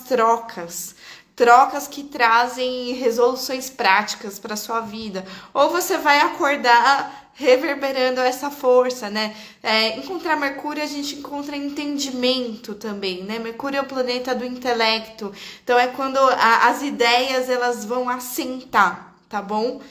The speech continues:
Porque o último encontro com Mercúrio hoje foi quadratura, ainda não tá assentado, eu ainda tenho que, que, que ir pra dentro de mim, resolver umas coisas e encarar depois grandes coisas pra então esse pensamento se firmar, né? Então esse pensamento se firma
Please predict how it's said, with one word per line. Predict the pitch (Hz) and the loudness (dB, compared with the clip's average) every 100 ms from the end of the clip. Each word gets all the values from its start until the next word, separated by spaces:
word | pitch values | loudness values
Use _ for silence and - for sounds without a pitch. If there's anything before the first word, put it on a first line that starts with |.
| - _ | -20 _
Porque | 220 214 240 233 | -10 0 2 2
o | 226 | 2
último | 240 311 - 285 | -4 -4 -6 -8
encontro | 285 269 | -8 -10
com | 240 | -8
Mercúrio | 214 208 214 208 | -8 -4 2 4
hoje | 277 381 | 4 2
foi | - 285 | -2 -6
quadratura, | 277 294 294 349 359 285 226 156 131 | 2 4 4 0 -4 -4 -2 0 0
ainda | 226 285 - | 0 0 -2
não | - 453 370 | -2 -2 0
tá | - 349 403 | 4 6 6
assentado, | 403 - 262 277 277 190 185 185 | 2 -2 -4 -4 4 4 4 0
eu | 214 | -6
ainda | 226 254 262 | -6 -4 -6
tenho | 294 294 294 | -6 -8 -8
que, | 311 285 254 - - - _ - | -6 -4 -6 -14 -18 -20 _ -8
que, | 285 277 277 269 262 247 208 | 0 2 2 0 -2 -2 -6
que | 311 294 | -2 0
ir | 330 | 0
pra | 359 311 | 2 2
dentro | 302 330 403 403 | 2 0 4 4
de | 359 | 4
mim, | 277 269 262 254 | -2 -2 -2 -4
resolver | 254 294 330 302 277 269 | 4 4 6 2 4 2
umas | 269 269 - | 4 2 2
coisas | - 294 359 381 339 | 4 4 6 0 -4
e | 311 | -6
encarar | 320 359 294 302 320 | -6 -2 0 2 0
depois | 359 339 311 | -2 -4 -6
grandes | 254 277 285 - | -6 -6 -6 -8
coisas | - 254 254 - - | 2 6 6 2 -6
pra | 269 254 | 0 0
então | 254 254 - 294 339 427 - - - | 0 -10 -4 -2 -2 -8 -12 -20 -4
esse | 247 277 - | 0 0 0
pensamento | - 254 254 - 247 233 240 254 | -2 0 0 0 0 0 -6 -8
se | 233 262 | -10 -10
firmar, | 269 254 247 208 190 190 | -6 -6 0 2 4 0
né? | 208 | -4
Então | 214 240 240 | -4 -6 -6
esse | 262 | -6
pensamento | - 262 285 254 254 | -8 -8 -6 -4 -6
se | - 262 | -8 -10
firma | - 240 233 233 | -8 -6 -2 -2